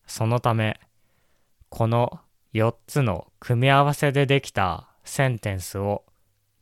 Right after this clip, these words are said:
とても早く読むことができます。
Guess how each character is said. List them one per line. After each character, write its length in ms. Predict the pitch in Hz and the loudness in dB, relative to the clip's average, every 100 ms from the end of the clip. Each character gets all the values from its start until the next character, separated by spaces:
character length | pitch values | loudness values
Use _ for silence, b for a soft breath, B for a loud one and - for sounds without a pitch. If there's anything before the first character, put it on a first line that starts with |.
| - | -6
と 140 | 123 | -4
て 160 | - 165 | 2 2
も 160 | 165 156 | 2 0
早 340 | - 170 143 | 0 2 2
く 300 | - 147 147 - | 0 0 0 -4
読 200 | - 127 | 0 2
む 140 | 127 117 | 2 0
こ 160 | 113 | -2
と 120 | 113 | 0
が 140 | 113 135 | 4 4
で 100 | 98 | 2
き 140 | - | -4
ま 160 | 82 87 | -12 -12
す。 240 | - - | -16 -20